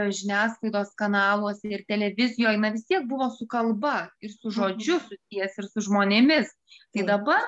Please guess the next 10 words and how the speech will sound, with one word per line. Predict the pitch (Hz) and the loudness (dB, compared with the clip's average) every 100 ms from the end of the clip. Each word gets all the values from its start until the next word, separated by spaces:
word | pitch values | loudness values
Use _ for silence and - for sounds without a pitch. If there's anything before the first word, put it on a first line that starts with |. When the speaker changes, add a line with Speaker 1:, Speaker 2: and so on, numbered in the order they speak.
| - | -6
Speaker 1:
ta | - 294 | -4 -4
terapija, | 302 247 254 349 392 277 233 | -2 -2 0 0 -2 -2 -2
kurią | 214 226 226 214 | -4 -4 -2 -2
aš | |
studijuoju, | 220 - 196 220 302 294 | -4 -14 -10 -4 -2 -2
tarsi | 285 254 - 233 - _ _ - | -4 -6 -4 -6 -6 _ _ -2
visą | 277 320 277 - | -2 0 -2 0
tai | 277 269 - | 0 0 -2
įdarbina | 233 226 226 247 269 220 233 233 233 | -4 0 0 2 0 -2 -4 -4 -6
transformuodama. | 226 226 226 - 226 220 240 269 196 165 - | -4 -4 -6 -6 -2 0 0 0 -2 -6 -12